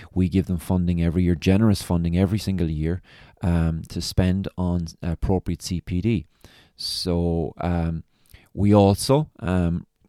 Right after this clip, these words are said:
provide a training, an ongoing training, an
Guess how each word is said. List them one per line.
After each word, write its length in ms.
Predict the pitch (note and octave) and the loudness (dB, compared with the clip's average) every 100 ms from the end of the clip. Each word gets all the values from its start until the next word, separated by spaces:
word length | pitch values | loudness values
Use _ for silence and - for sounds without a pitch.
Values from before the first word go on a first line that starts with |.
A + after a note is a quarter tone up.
| - - - | -14 -12 -6
provide 600 | F#2 E2+ F#2 F2 F2 E2 - | -4 0 2 2 0 -4 -2
a 240 | F#2+ F2+ | 0 0
training, 580 | - - G2 G2 G#2+ A#2 - _ - | -2 -2 0 2 0 -2 -10 _ -2
an 120 | F#2+ - | -2 4
ongoing 560 | A2 B2+ B2+ G#2+ F#2 F#2+ | 4 4 4 4 4 2
training, 420 | - F2+ F2 - | 0 2 0 -2
an 140 | F2 | -4